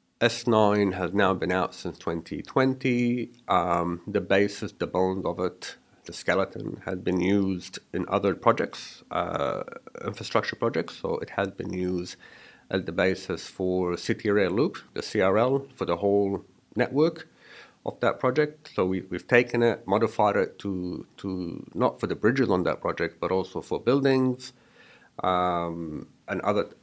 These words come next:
all other steelwork on the project itself. Uh, it's been used as the basis for Scott Base, the new Scott Base,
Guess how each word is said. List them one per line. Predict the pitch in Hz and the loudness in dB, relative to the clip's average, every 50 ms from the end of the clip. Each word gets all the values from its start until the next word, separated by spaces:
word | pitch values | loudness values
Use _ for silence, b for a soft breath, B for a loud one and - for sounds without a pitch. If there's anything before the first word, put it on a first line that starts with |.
| - - - | -8 2 8
all | 113 117 120 - | 10 10 10 10
other | 101 98 98 | 8 2 2
steelwork | - - - - 95 92 92 90 87 - - | 0 -2 -4 -2 0 2 0 0 0 -2 -4
on | 98 | -6
the | 90 | -6
project | - - 98 85 - - - - | -4 -4 -6 -6 -6 -8 -8 -8
itself. | - - - - 143 131 127 127 127 131 - - - - - - | -8 -8 2 4 6 6 6 6 2 -2 -8 -14 -16 -16 -6 -4
Uh, | 85 85 82 85 85 - - | -2 0 2 2 0 0 -2
it's | - - | -6 -8
been | - - 98 98 | -2 0 2 2
used | 104 104 98 95 | 2 2 2 0
as | 87 | -4
the | 85 87 | -2 0
basis | - 92 98 92 - - 92 85 - - - | 0 0 0 0 -2 -6 -6 -6 -6 -10 -14
for | - - - 95 92 90 87 87 85 82 | -16 -10 -6 -4 -4 -2 -2 -4 -4 -6
Scott | - - - - - - - | -8 -10 -2 -2 -2 0 2
Base, | - 117 135 135 135 | 2 2 2 2 0
the | - 98 | -2 -2
new | 92 95 92 | -2 -2 -2
Scott | 92 - - - - - - | -6 -2 0 0 0 0 -2
Base, | 82 85 85 - - - - | -2 -2 -2 -4 -6 -12 -14